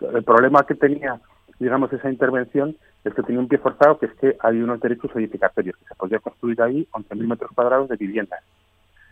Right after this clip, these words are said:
Y, eh, considerábamos, en ese momento, en el dos mil dieciséis, que lo que había que hacer era que, pues, se había hecho un gran esfuerzo, sobre todo se habían catalogado una serie de edificios muy importantes que se, que se catalogaron y se protegían,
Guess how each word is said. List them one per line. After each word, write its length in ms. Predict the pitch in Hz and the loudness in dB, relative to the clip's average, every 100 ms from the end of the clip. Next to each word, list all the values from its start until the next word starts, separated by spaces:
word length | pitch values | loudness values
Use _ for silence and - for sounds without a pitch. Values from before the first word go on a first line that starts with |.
| - _ - | -20 _ -8
Y, 260 | 143 151 151 _ - | -2 0 -2 _ -2
eh, 760 | 117 110 110 101 98 95 95 - | 2 4 4 4 2 -2 -4 -4
considerábamos, 880 | 117 113 120 113 117 139 135 160 190 _ _ _ | -2 0 2 6 8 8 6 2 -6 _ _ _
en 120 | 104 | -12
ese 140 | 113 123 | -8 -4
momento, 380 | 127 151 151 | -2 -4 -2
en 60 | 170 | -4
el 100 | 104 | -4
dos 80 | 101 | -6
mil 120 | 113 | -6
dieciséis, 380 | 117 127 156 170 - - _ _ _ _ | -6 -4 -4 -4 -10 -20 _ _ _ _
que 100 | 120 | 0
lo 120 | 110 | 2
que 80 | 113 | 4
había 180 | 110 117 | 4 4
que 100 | 127 | 2
hacer 260 | - 143 | 4 4
era 200 | 139 147 | 6 4
que, 160 | - 95 | 2 -4
pues, 140 | 92 - | -6 -12
se 40 | |
había 160 | 87 98 | -8 -6
hecho 160 | 92 110 | -6 -6
un 60 | |
gran 240 | 98 104 110 | -6 -6 -8
esfuerzo, 320 | - 156 - | -2 -2 -2
sobre 220 | - 101 | -4 -4
todo 240 | 95 110 120 | -2 -4 -2
se 40 | |
habían 200 | 98 98 | -4 -4
catalogado 340 | 101 107 98 | -2 -2 -2
una 160 | 110 107 | -2 -6
serie 200 | 104 104 | -6 -6
de 40 | |
edificios 360 | 98 - 117 98 _ | -6 -10 -12 -12 _
muy 220 | 107 107 | -12 -10
importantes 420 | 104 104 120 120 101 | -6 -4 -4 -4 -6
que 60 | |
se, 120 | - 104 104 - | -6 -8 -8 -8
que 60 | |
se 120 | 107 101 | -8 -6
catalogaron 500 | - 104 - 113 113 | -4 -4 -2 -2 -4
y 20 | |
se 120 | - | -8
protegían, 500 | 117 135 - 160 180 | -8 -6 -2 -2 -4